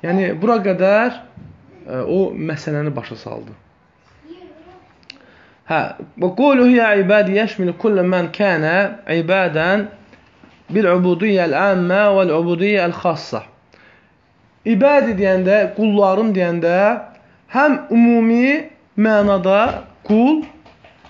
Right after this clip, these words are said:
həm də xüsusi mənada qullar, yəni qulluq nəzərdə tutulur. İndi onların fərqi inşallah gəlməlidir. Yəni xüsusi mənada ümumi deyəndə qul, hamı Allah Subhanahu taalanın quludur. Aydındır? Hamı, e, ümumi qulluq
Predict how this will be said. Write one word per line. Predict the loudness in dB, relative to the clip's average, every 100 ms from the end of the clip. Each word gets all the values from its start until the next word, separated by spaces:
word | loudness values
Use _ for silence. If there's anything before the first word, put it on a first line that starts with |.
| -8 -2
həm | 0 2
də | 0 -2
xüsusi | -4 -4 -2 0
mənada | 0 2 0 2 4 4 0 -10 -20 _ _ -20 -20 -20 -2
qullar, | 0 2 4 2 0 -8 -6
yəni | -2 -2 0
qulluq | 2 2 2
nəzərdə | -2 -2 -2 -4 -6
tutulur. | -12 -12 -6
İndi | -2 0
onların | 2 0 0
fərqi | -2 -4 -4
inşallah | -4 -4 -4
gəlməlidir. | -6 -4 -6 -8 -18 -20 -10 -2
Yəni | -2 -2 -12 -20
xüsusi | -12 -8 -4
mənada | -2 -2 -2 0 0 0 -4 -18 _ -2
ümumi | 0 2 2 0
deyəndə | 2 0 -2
qul, | -2 -2 -2 -2
hamı | 2 2 2
Allah | 2 0
Subhanahu | -2 -4 -2
taalanın | -2 -2 0
quludur. | 2 0 -2 -12 _ _ _ _
Aydındır? | -4 -2 0 -2
Hamı, | 0 2 4 2 0 -4 -12 _ _ 0
e, | 2 2 2
ümumi | 4 6 4 2
qulluq | 2 2 2 2 0